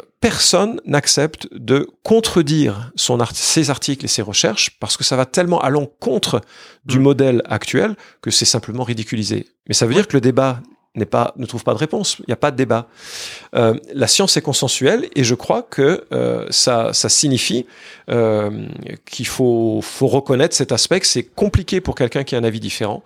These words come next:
Speaker 1: de, de percer.
Speaker 2: Ouais.
Speaker 1: Troisième remarque, euh, d'observation sur, euh, sur cela, les progrès se font à, ou les, les progrès ou les changements de paradigme se font,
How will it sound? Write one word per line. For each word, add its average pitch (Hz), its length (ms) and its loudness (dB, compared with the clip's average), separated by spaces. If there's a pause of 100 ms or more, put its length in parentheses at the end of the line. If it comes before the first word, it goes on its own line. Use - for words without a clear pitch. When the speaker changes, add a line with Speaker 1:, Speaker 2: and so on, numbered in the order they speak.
(380)
Speaker 1:
de, 110 280 2
de 107 100 -2
percer. - 400 -4 (500)
Speaker 2:
Ouais. 120 80 4
Speaker 1:
Troisième 156 340 0
remarque, 151 420 0
euh, 113 180 0
d'observation 123 580 0
sur, 110 360 -6
euh, 104 220 -4
sur - 240 -8
cela, 180 300 -2 (380)
les 139 100 4
progrès 160 420 2
se - 160 0
font 147 220 0
à, 127 100 -2 (120)
ou 135 160 -4
les, 117 160 -6 (160)
les 123 80 -2
progrès 123 340 0
ou 110 80 -2
les 104 80 -4
changements 160 460 2
de 120 60 -2
paradigme 135 520 0
se 139 160 -2
font, 185 320 0